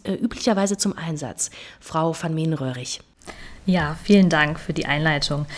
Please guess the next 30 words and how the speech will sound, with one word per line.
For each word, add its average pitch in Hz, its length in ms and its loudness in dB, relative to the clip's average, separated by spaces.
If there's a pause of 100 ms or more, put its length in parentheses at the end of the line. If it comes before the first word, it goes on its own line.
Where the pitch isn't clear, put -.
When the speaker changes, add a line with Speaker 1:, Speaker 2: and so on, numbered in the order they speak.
(260)
Speaker 2:
Ja, 160 100 2
ein - 200 4
M 180 160 6
E 165 40 4
S, 226 400 6
ein 165 360 4 (200)
Fertigungssteuerungssystem 208 1900 4
zu 196 140 2
Deutsch, 190 440 4
ist - 220 -8
einem 175 320 2
ein 160 260 2 (260)
umfassendes 202 720 4
Softwaresystem, 180 960 2
ähm, 160 400 0
das 165 220 2
den 180 140 2
Prozess 180 500 2
der 170 80 0
Herstellung 180 600 2
von 165 240 -2
Waren, 196 540 4 (280)
vom 175 160 6
Rohmaterial 202 880 6
bis 196 160 0
zum 180 140 2
fertigen 185 360 2
Produkt 196 480 0 (420)
in 196 140 8
der 185 300 8